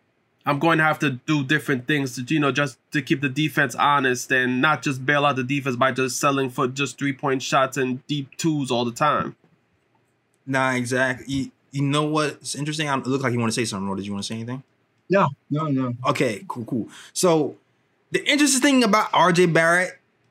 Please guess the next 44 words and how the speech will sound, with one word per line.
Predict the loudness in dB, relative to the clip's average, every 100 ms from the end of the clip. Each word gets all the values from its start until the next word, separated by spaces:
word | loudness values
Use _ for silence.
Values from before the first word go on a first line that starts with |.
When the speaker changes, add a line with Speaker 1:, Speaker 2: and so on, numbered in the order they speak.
| _ _ _ 0
Speaker 2:
and | 4
his | 4 4
shooting | 4 4 4
stats, | 2 2 0 0
'cause | -2
I | 0
happened | 0 0 -2
to, | -6 -6
to | -6 -6
open | -2 -2 -2 -2 -4 -8
Clean | -4 -2
the | -2
Glass | -4 -4 -6 -10 -12 -14 _ -20 -18 -14 -8
and | -4
look | -2 -4
at | -6
some | -4 -4
of |
these | -4 -6
stats. | -8 -12 -12 -14 -16 _ 0
And | 2 4 2 0 -2 _ _ _
he | 2
hasn't | 4 2 2 2 2 0 0
really | 2 4 4
been | 4 2
shooting | 2 2 2 4 2 0 -2
well | 0 0 0 0
this | -2 -2
season. | -2 -2 -2 0
Now, | 0 0
he's | 0 2
been | 2
shooting | 2 2 2
better | 2
than | 2
last | 0 0
season | -2 -2 -4
'cause | -6
right | -6 -6
now | -4 -4
he's | -6
at | -8
forty | -6 -6
percent. | -6 -8 -2 -2